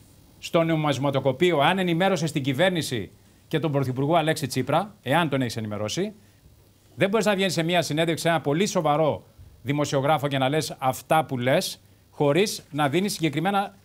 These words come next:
στοιχεία, διότι σε παίρνει στο ψηλό, όχι η ελληνική κοινωνία, σε πήρε στο ψηλό και ο κύριος Γιάννης Βαρουφάκης. Να δούμε και τη σχετική φωτογραφία, ο οποίος δήλωσε ότι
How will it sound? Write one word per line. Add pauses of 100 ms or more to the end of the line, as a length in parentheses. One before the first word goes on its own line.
(140)
στοιχεία,
διότι
σε
παίρνει
στο
ψηλό,
όχι
η
ελληνική
κοινωνία, (340)
σε
πήρε
στο
ψηλό (960)
και
ο
κύριος
Γιάννης
Βαρουφάκης. (580)
Να
δούμε
και
τη
σχετική
φωτογραφία, (280)
ο
οποίος (340)
δήλωσε (520)
ότι